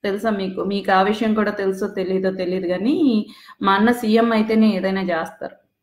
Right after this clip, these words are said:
ప్రతిపక్షంలో ఉంటే అలిగి వెళ్ళిపోతారు. పక్క దా-, పక్క రాష్ట్రం అయితే క్వశ్చన్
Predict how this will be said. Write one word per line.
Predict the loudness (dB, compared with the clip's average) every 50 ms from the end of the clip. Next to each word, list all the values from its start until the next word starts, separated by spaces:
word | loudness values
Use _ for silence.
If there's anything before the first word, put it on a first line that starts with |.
| _ _ _ _ _ _ _ _ _ -2
ప్రతిపక్షంలో | -2 -2 0 0 -2 -2 -2 0 0 0 0 0
ఉంటే | 0 0 0 2
అలిగి | 2 2 2 2 2 2
వెళ్ళిపోతారు. | 2 0 0 0 0 0 0 0 0 0 2 0 0 0 -2 -4
పక్క | -4 -4 -2 -2
దా-, | 2 4 4 4 2
పక్క | 2 0 0 0 0 2 2
రాష్ట్రం | 4 4 4 2 0 -2
అయితే | -2 -2 -2 -4 -6 -6
క్వశ్చన్ | -6 -4 -4 -4 -2 0 0